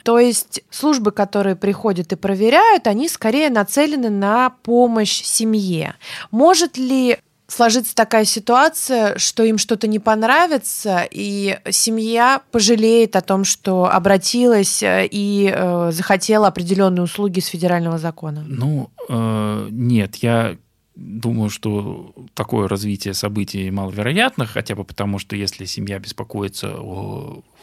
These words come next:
Speaker 2: своих членах и получает помощь, значит, скорее всего, это ответственная семья. Но, во всяком случае, мы никогда не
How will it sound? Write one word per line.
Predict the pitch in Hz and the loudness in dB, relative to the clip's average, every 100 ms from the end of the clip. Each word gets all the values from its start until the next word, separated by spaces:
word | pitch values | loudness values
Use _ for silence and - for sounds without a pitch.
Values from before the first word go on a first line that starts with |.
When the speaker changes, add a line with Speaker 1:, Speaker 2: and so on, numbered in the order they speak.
| - | -18
Speaker 2:
своих | - - 98 | -12 -8 -8
членах | - 113 98 95 | -4 -2 -2 -6
и | - | -10
получает | - 98 107 - | -8 -4 -6 -2
помощь, | 160 151 | 0 0
значит, | 113 107 - | -2 -4 -4
скорее | - 113 107 | -4 -2 -2
всего, | - 110 107 | -4 -2 0
это | 101 104 | 0 -2
ответственная | - 113 120 117 - - 104 107 | -4 -6 0 -2 -2 -8 -8 -8
семья. | - 104 107 107 - - - - | -6 -4 -2 -4 -8 -14 -18 -4
Но, | 117 147 139 | 2 4 2
во | 131 | -2
всяком | 131 190 156 | -2 -2 -2
случае, | - 180 - 139 | -4 -4 -2 -2
мы | 127 175 156 | 2 2 2
никогда | 143 135 135 160 135 | 0 -2 -2 0 0
не | 131 135 120 | 0 -2 -4